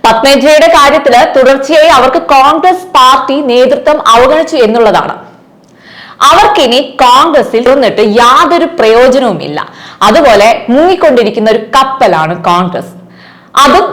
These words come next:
നല്ല ബോധ്യവുമുണ്ട്. കോൺഗ്രസ് ഇനി ഒരു മുപ്പത് വർഷത്തേക്ക് ഡൽഹിയിൽ സ്ഥാനം ഉറപ്പിക്കില്ല എന്ന വ്യക്തമായിട്ടുള്ള തിരിച്ചറിവ് ഓരോ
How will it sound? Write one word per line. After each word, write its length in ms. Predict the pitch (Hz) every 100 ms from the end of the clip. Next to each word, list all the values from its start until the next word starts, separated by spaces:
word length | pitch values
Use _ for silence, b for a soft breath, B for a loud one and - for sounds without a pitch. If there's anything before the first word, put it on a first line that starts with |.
| 254
നല്ല 160 | 240 240 208
ബോധ്യവുമുണ്ട്. 600 | 202 202 226 294 170 - - B B B B B B B B -
കോൺഗ്രസ് 500 | 302 311 381 453 427 320
ഇനി 160 | 254 262 254 B -
ഒരു 120 | 269 285
മുപ്പത് 440 | 311 - - 370 392 247
വർഷത്തേക്ക് 640 | 220 - 285 269 180 - - 175
ഡൽഹിയിൽ 400 | 247 285 302 320 311
സ്ഥാനം 380 | - 214 226 226
ഉറപ്പിക്കില്ല 440 | 190 190 180 214 214 185
എന്ന 120 | 185 185
വ്യക്തമായിട്ടുള്ള 1000 | 254 254 - - - 294 214 190 190 196 196
തിരിച്ചറിവ് 520 | 233 247 247 165 165 208 B B B -
ഓരോ 400 | 262 311 349 370